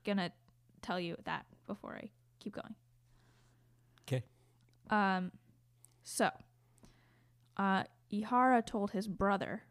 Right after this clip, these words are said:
Speaker 1: about what was going on, who then told his parents, who called the police. So the police arrived at the Minato house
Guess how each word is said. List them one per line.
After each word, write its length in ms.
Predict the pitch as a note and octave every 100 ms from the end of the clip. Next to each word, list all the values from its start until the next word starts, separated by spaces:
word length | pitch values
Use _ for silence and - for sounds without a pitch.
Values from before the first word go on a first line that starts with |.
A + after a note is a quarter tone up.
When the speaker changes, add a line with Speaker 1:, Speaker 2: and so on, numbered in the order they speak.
| -
Speaker 1:
about 360 | - D#3 C#3 - _
what 120 | -
was 160 | F#3 - -
going 260 | - D3+
on, 260 | E2+ F#2 A3 - _ _ _ _
who 180 | - G#3
then 240 | G3+ F#3+ G3
told 220 | F#3 F3
his 100 | F#3+
parents, 540 | - C#4 B3 G3+ -
who 120 | -
called 220 | A3 G#3+ G3
the 60 |
police. 600 | G3 F#3 - A3+ - - - _ _ _ _ _ - - - - - _ _ _ _
So 180 | - A#3+
the 80 | A#3
police 380 | - A#3 C4+ -
arrived 440 | B3 G3 G3 B3+ -
at 220 | G#3 -
the 60 | A3
Minato 500 | G#3+ G3 F#3+ - A#3+
house 560 | F#3+ E3+ A3 - -